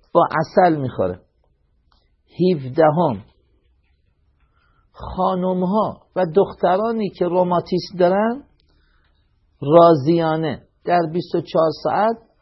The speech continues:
دو استکان چای رازیانه می‌خورن، با همون رازیانه‌هاش بجوان بخورن، خیلی فواید داره.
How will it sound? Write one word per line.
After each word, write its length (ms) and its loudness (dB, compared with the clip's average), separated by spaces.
دو 160 2
استکان 760 -2
چای 560 2
رازیانه 640 4
می‌خورن، 400 -8
با 100 -2
همون 340 -2
رازیانه‌هاش 760 0
بجوان 420 0
بخورن، 360 -6
خیلی 320 -2
فواید 480 0
داره. 180 -14